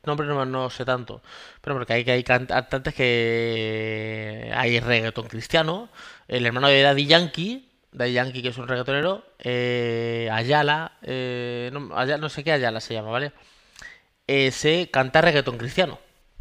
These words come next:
Ese, eh, entonces, es que, pero yo me di cuenta de que mis hijos, yo pongo, imagínate, pongo los cuarenta principales y sale Ozuna, o sale Daddy Yankee, o sale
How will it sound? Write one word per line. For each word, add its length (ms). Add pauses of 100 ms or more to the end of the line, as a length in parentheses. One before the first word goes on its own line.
(160)
Ese, 760
eh, 160 (260)
entonces, 300
es 80
que, 240 (440)
pero 200
yo 160
me 100
di 100
cuenta 320
de 100
que 100
mis 140
hijos, 280
yo 180
pongo, 380
imagínate, 460
pongo 360
los 100
cuarenta 300
principales 520
y 60
sale 840 (380)
Ozuna, 680
o 140
sale 840
Daddy 220
Yankee, 440
o 80
sale 1000